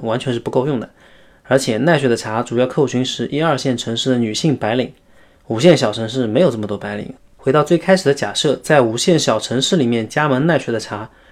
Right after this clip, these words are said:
肯定是不合适的。奈雪的茶再优秀，它逼格再高，也不符合你的需求，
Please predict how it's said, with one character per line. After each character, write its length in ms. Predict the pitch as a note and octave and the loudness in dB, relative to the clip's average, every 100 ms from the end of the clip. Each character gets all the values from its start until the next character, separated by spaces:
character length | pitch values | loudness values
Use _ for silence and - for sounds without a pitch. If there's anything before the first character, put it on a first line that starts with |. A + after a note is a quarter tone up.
| - | -14
肯 120 | - | -8
定 120 | A2 C3 | -4 -2
是 120 | - | 0
不 120 | E3+ | -2
合 200 | - A2+ | 0 -2
适 160 | - D3 | 0 -2
的。 160 | G#2+ - - - - | -4 -10 -20 -20 -4
奈 160 | E3 D3+ | 2 4
雪 140 | C3 | 2
的 60 | A2 | 0
茶 260 | A#2+ A2 - | -2 -4 0
再 200 | F#3+ C#3 | 2 4
优 240 | B2 B2+ | 2 0
秀， 340 | B2+ C3 G#2+ - - _ | 0 -2 -2 -8 -20 _
它 120 | - C#3 | -8 -4
逼 140 | E3 | 0
格 140 | C3+ | 2
再 180 | C3 D#3 | 4 4
高， 240 | A#2 G#2+ G#2+ | 2 -4 -4
也 100 | G#2 | -6
不 140 | - | -6
符 160 | C3+ A#2+ | -4 -4
合 60 | |
你 40 | A2 | -4
的 80 | |
需 200 | G#2 - | -6 -8
求， 200 | D#3 - | -8 -10